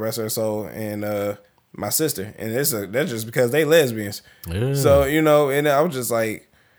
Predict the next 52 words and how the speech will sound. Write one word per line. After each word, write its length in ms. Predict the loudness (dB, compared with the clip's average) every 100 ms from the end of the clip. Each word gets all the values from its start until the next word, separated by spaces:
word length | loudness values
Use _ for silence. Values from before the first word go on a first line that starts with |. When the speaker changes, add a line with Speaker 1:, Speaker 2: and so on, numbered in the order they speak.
| _ _ _ _
Speaker 1:
I 40 | -6
was 100 | -4
like, 160 | -4
"Damn." 320 | -2 2 4 2
I 60 |
was 100 | 4
like, 220 | 2 2
you 100 | 0
know 100 | 2
what 60 | 2
I'm 40 | 4
saying? 220 | 2 4
So 320 | 4 2 2
I 140 | 2
guess 200 | 4 2
the 120 | 2 0
men 420 | 2 4 4 4
we 120 | 0
in 140 | 0
the 80 | -2
family, 380 | 0 0 0 -2
we 120 | -2 0
look 180 | 2
at 160 | 0 0
them 140 | 0 0
and 80 |
like, 120 | 0 -2
"We 60 |
see 100 | -6
what 100 | -8
the 60 | -4
fuck 240 | -2 0
y'all 160 | 2 2
going 240 | 2 0
through. 100 | 2
I'll 220 | 2 2 0
be 180 | -4
damned." 360 | 0 2 2 -4 -12 _ -20 -20 _ -6
You 100 | 0
know 160 | 4
what 80 | 4
I'm 60 | 2
saying? 140 | 0
Speaker 2:
Exactly. 160 | 0 2
Speaker 1:
I 140 | 2
will 220 | 2 -2 -6
be 200 | -8 -10
damned. 600 | -4 0 0 -4 -12 -14
Speaker 2:
See, 360 | -10 -6 -6 -6
and 240 | -6 -4 -4
that's 240 | -4 -4
why 400 | -2 0 0